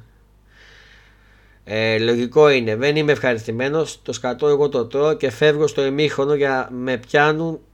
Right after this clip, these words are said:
ταχυπαλμίες. Γιατί με πιάνουν ταχυπαλμίες. Δεν θα πάω στον άλλον κόσμο επειδή δεν μπορώ να βλέπω την αεκ.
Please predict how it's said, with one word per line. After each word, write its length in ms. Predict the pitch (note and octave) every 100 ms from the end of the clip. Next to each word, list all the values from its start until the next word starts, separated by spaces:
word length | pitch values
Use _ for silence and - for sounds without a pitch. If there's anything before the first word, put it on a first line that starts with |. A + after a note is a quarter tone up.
| _
ταχυπαλμίες. 680 | B2 A#2+ B2 B2+ C3+ D3
Γιατί 160 | B2 B2
με 80 | C3+
πιάνουν 240 | C#3 D3
ταχυπαλμίες. 640 | C#3+ B2+ B2+ C3 C#3 B2+
Δεν 140 | A#2 D3+
θα 220 | D3+ C#3 -
πάω 420 | C#3 C#3+ D3+ D#3 D3+
στον 320 | - A#2+ B2+
άλλον 340 | C#3 C3+ B2+
κόσμο 280 | A2+ C3+ C#3
επειδή 360 | D3 C3 C3+ D3+
δεν 200 | C#3+ D3+
μπορώ 240 | D3 D3
να 200 | D3+ C#3+
βλέπω 400 | B2+ C#3 D3+ D3+
την 220 | C3+ B2
αεκ. 320 | C3+ C#3+ D#3